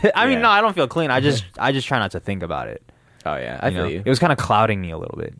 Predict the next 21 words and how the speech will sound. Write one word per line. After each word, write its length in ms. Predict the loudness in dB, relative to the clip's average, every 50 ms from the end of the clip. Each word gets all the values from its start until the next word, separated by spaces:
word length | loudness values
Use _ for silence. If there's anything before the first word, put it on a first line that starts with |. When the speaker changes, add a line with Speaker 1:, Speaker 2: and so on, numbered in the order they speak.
| -4
Speaker 1:
'Cause 180 | -2 0 2 2
it, 140 | 2 2 2
you 120 | 2 2
know 100 | 2 2 2
when 80 | 4
people 180 | 4 4 4 4
s-, 120 | 2 0
you 180 | -4 -6 -2 0
know 100 | 0 0
when 100 | 2 0
people 200 | 0 0 0 0
say 200 | 0 2 2 2 2
that, 260 | 2 -2 -4 -6 -10 -16 -20 -20 -20 -20 -20 -20 -20 -20 -20 _ _ _ _ _ -8
like, 280 | -6 -4 -4 -6 -6 -4
when 160 | -2 0 0
you 100 | 0 0
don't 380 | 0 0 0 2 2 2 0 -2
release 580 | -2 -2 0 0 0 -2 -4 -4 -4 -6 -6 -6
your 520 | -4 -4 -4 -2 -2 -4 -4 -6 -8 -10 -14 _ _ _ _ _ _ _ _ _ _ _ _ _ _ _ _ _ _ _ _ _ _ _ _ _ _ _ _ _ _ _ _ _ -20 -20 _ _ _ -8
Speaker 2:
Intermissions? 840 | -4 -2 -2 0 0 0 -2 -2 -2 -2 -2 -4 -4 -4 -8 -10 -10
Speaker 1:
nut. 420 | -6 -2 0 2 2 2 0 -2